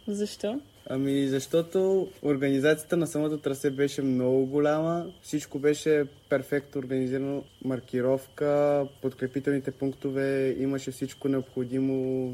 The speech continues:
Speaker 2: за да продължим. А, самите гледки по трасето бяха невероятни, чувството да минаваш, а, с компания, да не си сам,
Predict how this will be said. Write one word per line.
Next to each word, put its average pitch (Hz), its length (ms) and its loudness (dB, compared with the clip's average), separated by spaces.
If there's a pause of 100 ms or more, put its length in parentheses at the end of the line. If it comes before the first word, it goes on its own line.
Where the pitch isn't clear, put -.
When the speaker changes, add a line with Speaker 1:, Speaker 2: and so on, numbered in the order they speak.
(100)
Speaker 2:
за 120 140 -6
да 117 100 -2
продължим. 131 1000 -4 (100)
А, 123 280 -2
самите 131 460 -2
гледки 135 320 -2
по 127 160 -8
трасето 123 600 -4 (400)
бяха 127 280 -2
невероятни, 123 1120 -2 (240)
чувството 135 380 0
да 131 100 4
минаваш, 135 600 2
а, 135 240 4
с 123 180 -10
компания, 131 600 2
да 123 120 2
не 120 100 0
си 127 160 -4
сам, 131 680 2